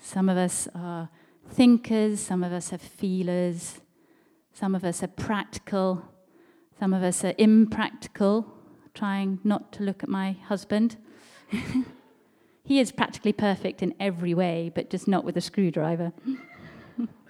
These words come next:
And he's made us unique with all these unique gifts because he needs us and he needs those gifts. I'm sure you've heard the analogy of,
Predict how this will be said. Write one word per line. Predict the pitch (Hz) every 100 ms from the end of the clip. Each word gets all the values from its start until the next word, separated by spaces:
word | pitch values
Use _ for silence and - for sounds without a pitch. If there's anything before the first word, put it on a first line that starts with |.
| - - - _ _ _ 269 277 269 269 - - - - - _ _
And | - 262
he's | 240 285 285
made | 277 302 339 311
us | - -
unique | 269 254 269 202 - - -
with | 226 196
all | 247 254
these | 254 240 226
unique | 240 233 226 - -
gifts | 196 151 - - - - _
because | - 240 254
he | 214 240
needs | 240 262 277 269 -
us | 185 165 - - - -
and | 208
he | 190
needs | 214 214 220 220 -
those | 202 202
gifts. | 196 180 165 - - - - _ _ _ _ _ _ _ _ _ _ _ _ _ _ _ -
I'm | 226
sure | 247
you've | 247 240
heard | 208 233 220
the | 226
analogy | 220 226 214 202 208 190 -
of, | 185 180 -